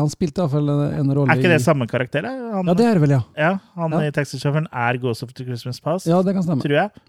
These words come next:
Speaker 2: Men ja, det, jeg s-, ser liksom for meg at det, eh, det kan stemme.
Speaker 1: Så han spilte i den, men han har også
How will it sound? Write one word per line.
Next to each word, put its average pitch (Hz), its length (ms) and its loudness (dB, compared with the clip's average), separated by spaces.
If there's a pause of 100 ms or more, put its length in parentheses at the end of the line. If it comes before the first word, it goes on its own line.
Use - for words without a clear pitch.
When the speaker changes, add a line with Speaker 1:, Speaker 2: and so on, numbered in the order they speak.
(100)
Speaker 2:
Men 165 160 -2
ja, 202 140 4
det, 196 180 2
jeg 185 100 2
s-, - 140 -12 (140)
ser 170 260 0
liksom 175 220 0
for 143 180 -2
meg 135 220 -4
at - 40 -18
det, - 140 -4
eh, 147 300 -2
det 139 120 -2
kan 135 140 -4
stemme. 139 380 -2 (420)
Speaker 1:
Så 175 80 2
han 180 80 6
spilte 185 320 2
i - 0 -
den, 208 240 6
men 180 100 6
han 185 140 6
har 180 80 4
også 165 320 4